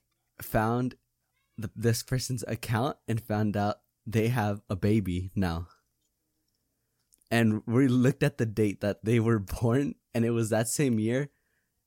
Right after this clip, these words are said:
Um, what's the ninth? August, right?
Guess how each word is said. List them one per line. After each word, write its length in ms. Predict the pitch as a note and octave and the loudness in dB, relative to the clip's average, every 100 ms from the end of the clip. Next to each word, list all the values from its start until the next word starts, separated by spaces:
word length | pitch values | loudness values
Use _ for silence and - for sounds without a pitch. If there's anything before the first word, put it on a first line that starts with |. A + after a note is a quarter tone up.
| _ _ _ - - _ | _ _ _ -20 -20 _
Um, 480 | G#2 G2+ F#2+ F#2+ F#2 _ _ _ _ - | 0 0 0 -2 -6 _ _ _ _ -6
what's 220 | A#2+ - | -2 0
the 100 | B2+ | 0
ninth? 380 | A2 G2+ F#2+ - _ _ _ _ _ _ - | 0 0 -2 -6 _ _ _ _ _ _ -2
August, 360 | G#2+ G2+ G2 - | 0 0 -2 -4
right? 180 | A2+ | -4